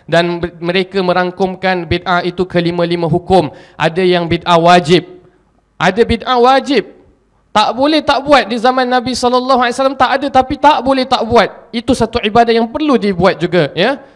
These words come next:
Yang kedua, mubah. Ni boleh buat, ni tak boleh buat, makruh dan haram. Cara mereka menentukan hukumnya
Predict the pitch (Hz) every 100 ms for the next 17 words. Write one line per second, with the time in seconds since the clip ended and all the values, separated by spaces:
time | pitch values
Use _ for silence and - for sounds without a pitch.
0 | _ - 180 196 208 233 262 220 208 269
1 | 247 156 - - - _ _ _ _ _
2 | _ - 180 185 170 190 175 190 190 185
3 | 185 160 170 180 180 185 185 208 233 226
4 | 185 180 170 180 170 131 - - - 202
5 | 226 247 233 226 220 226 220 214 208 208
6 | 208 208 196 185 185 190 185